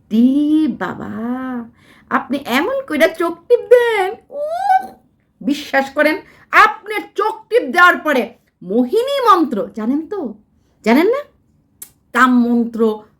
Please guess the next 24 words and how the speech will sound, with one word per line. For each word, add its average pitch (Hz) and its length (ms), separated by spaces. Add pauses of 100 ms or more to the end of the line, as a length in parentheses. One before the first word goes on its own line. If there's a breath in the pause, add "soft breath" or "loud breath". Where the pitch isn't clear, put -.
মোহিনী 233 440
মন্ত্র 370 440
যে 247 120
আপনি 247 460 (220 loud breath)
ডেইলি 427 560
প্র্যাকটিস 349 520
করেন, 285 280 (220)
আমি 302 200
কিন্তু 254 240
বুঝতে - 280
পারছি। - 340 (260 loud breath)
আর 403 360
কেউ 311 160
পারুক 233 300
না 196 80
পারুক, 170 300
আপনি 214 260
লোককে 277 720 (300 soft breath)
আকর্ষণী 392 680
মন্ত্র 277 460 (220 loud breath)
বিক্রি 330 640
করেন 233 380 (500)
টাকার 370 460
বিনিময়ে 165 520